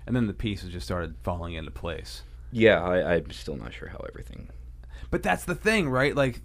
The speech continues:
Speaker 1: things start falling into place. You have to just have faith that they're going to.
Speaker 2: Yeah, well, you have to have faith in yourself.
Speaker 1: Yeah.
Speaker 2: At the end of the day, you have to go, "Yeah, I, I can live through this."
Speaker 1: Right.
Speaker 2: Uh,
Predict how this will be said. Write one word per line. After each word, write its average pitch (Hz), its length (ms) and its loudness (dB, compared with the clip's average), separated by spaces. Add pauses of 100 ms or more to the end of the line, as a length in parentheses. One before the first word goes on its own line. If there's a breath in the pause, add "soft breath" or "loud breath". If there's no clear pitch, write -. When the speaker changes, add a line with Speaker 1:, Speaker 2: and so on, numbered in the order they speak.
(140)
Speaker 1:
things 180 360 2
start 139 400 2
falling 127 420 2
into 113 180 2
place. - 600 0 (240 soft breath)
You 127 140 2
have 123 240 2
to - 60 -12
just 117 180 -4
have 107 180 0
faith 113 340 0
that 90 100 -10
they're 95 100 -4
going 95 360 -2
to. - 220 -10 (140)
Speaker 2:
Yeah, 87 260 6 (140)
well, 220 140 -2
you 240 80 -2
have 254 100 -4
to 233 60 -2
have 185 120 -2
faith - 220 0
in 80 60 -4
yourself. - 400 -10 (240)
Speaker 1:
Yeah. 139 260 -2 (220)
Speaker 2:
At 117 80 -4
the 156 100 2
end 160 100 6
of 131 60 6
the 120 80 8
day, 107 80 6
you 98 80 4
have 104 100 4
to 110 60 -4
go, 92 300 2
"Yeah, 185 200 -8 (160)
I, - 220 -8 (1200)
I - 60 -8
can 120 160 0
live 76 140 -4
through 69 160 -12
this." - 280 -14 (280)
Speaker 1:
Right. 107 300 -2 (420)
Speaker 2:
Uh, - 60 -10